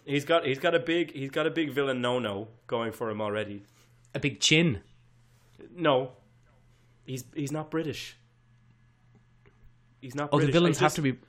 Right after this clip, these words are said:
Speaker 2: the villains have to be
Speaker 1: British
Speaker 2: British, or is this just an Irish thing?
Speaker 1: British and sophisticated is, is generally how I
Speaker 2: Oh.
Speaker 1: like, how I like my villains. And he's decidedly not.
Speaker 2: Throw some sophisticated British villains at me.
Speaker 1: Um, uh, ooh.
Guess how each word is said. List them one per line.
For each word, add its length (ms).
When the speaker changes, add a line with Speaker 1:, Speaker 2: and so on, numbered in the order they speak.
Speaker 2:
the 80
villains 280
have 120
to 60
be 60
Speaker 1:
British 120
Speaker 2:
British, 320
or 120
is 140
this 200
just 180
an 80
Irish 360
thing? 220
Speaker 1:
British 300
and 120
sophisticated 720
is, 180
is 140
generally 460
how 180
I 80
Speaker 2:
Oh. 40
Speaker 1:
like, 340
how 160
I 60
like 240
my 100
villains. 460
And 60
he's 140
decidedly 480
not. 120
Speaker 2:
Throw 140
some 200
sophisticated 960
British 260
villains 340
at 140
me. 240
Speaker 1:
Um, 1160
uh, 300
ooh. 200